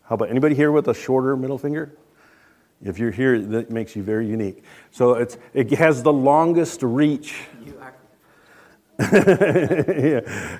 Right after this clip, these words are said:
Speaker 1: It has the longest reach, and so it's, it's about extending the kingdom. <clears throat> And then you have the, the pastor.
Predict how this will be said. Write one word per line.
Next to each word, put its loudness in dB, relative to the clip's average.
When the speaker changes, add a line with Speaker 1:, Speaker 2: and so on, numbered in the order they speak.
Speaker 1:
It 0
has 2
the 2
longest 2
reach, 0
and -6
so 0
it's, -6
it's -2
about 0
extending 0
the -2
kingdom. -4
<clears throat> -2
And 2
then 6
you 4
have 0
the, -2
the 0
pastor. -4